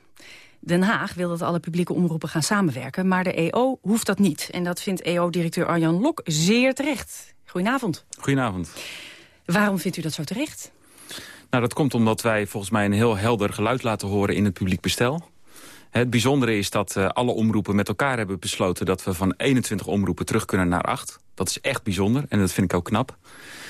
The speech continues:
Speaker 2: En tegelijkertijd is er gekeken, hoe kan je nou ervoor zorgen... dat dat publiek bestel ook gewoon leuk blijft, dat het aantrekkelijk blijft, dat die verschillende geluiden
Speaker 1: Ja.
Speaker 2: gewoon gehoord kunnen blijven worden.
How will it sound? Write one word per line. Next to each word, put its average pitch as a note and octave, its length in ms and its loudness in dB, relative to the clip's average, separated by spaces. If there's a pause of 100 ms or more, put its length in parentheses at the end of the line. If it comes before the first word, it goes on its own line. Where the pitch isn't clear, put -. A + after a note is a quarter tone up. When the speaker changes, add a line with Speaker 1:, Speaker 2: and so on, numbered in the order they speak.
(420)
Speaker 2:
En A#2+ 360 2
tegelijkertijd C3 580 0
is A2 120 -4
er A2 60 -2
gekeken, A#2 400 0
hoe C#3 100 2
kan D3 160 2
je C3+ 80 2
nou A#2 140 2
ervoor G#2+ 160 -2
zorgen... C3+ 300 0
dat A#2 140 0
dat G#2+ 120 -2
publiek G#2+ 320 0
bestel A2+ 340 2
ook A#2 120 0
gewoon A#2 240 2
leuk C3 220 2
blijft, E2 300 -8
dat F2 100 -6
het F2+ 140 -6
aantrekkelijk - 460 -2
blijft, E2 440 -6
dat F#2 180 -4
die F#2+ 80 -4
verschillende G2+ 420 2
geluiden A2+ 480 0
Speaker 1:
Ja. F3+ 60 0
Speaker 2:
gewoon G#2 180 0
gehoord A2 300 0
kunnen E2+ 180 -4
blijven D#2+ 300 -4
worden. D2 240 -4